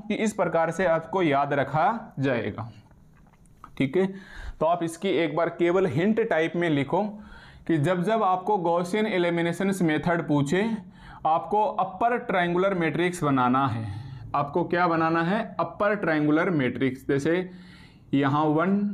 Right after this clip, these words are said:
टू, थ्री, ज़ीरो, फ़ोर, फ़ाइव,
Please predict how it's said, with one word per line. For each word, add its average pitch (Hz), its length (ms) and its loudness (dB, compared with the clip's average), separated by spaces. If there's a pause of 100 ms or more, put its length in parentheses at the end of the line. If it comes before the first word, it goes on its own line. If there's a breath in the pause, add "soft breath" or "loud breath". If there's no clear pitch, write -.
(440 loud breath)
टू, 175 400 2 (260)
थ्री, 165 440 0 (520 loud breath)
ज़ीरो, 151 420 4 (280)
फ़ोर, 180 400 2 (220)
फ़ाइव, 180 560 0